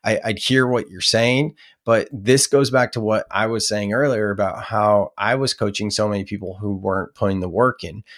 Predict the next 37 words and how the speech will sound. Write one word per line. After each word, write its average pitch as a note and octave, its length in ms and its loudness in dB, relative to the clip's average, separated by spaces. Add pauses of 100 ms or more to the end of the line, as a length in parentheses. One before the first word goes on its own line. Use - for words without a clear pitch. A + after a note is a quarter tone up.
(220)
If A2+ 140 -4
you A#2 140 0
give B2 240 2
it D3+ 80 6
away B2+ 240 2
for A2 220 -6
free, G2+ 320 -2
most G#2+ 340 0
likely G#2 400 -2
they're G2+ 160 -2
not G2 240 -2
going G2+ 220 0
to - 60 -12
put G2 120 -6
the E2+ 80 -8
work F#2 320 -6
in. C2 160 -12 (260)
Sixty-three C#3+ 720 0
dollars, A#2+ 500 2 (280)
it's A2+ 200 -4
still C3+ 380 4
debatable G2+ 960 0
if G#2+ 280 -2
people G#2+ 320 -4
are G2+ 180 0
going G2 360 -2
to G2 140 -4
put F#2+ 240 -4
the G2+ 60 -8
work A#2 300 0
in, F#2+ 120 -4
because G#2 300 -4
if G#2 140 -6
it's G#2 160 -6
someone D3+ 300 2
like A#2+ 260 -2
me, F3 260 -2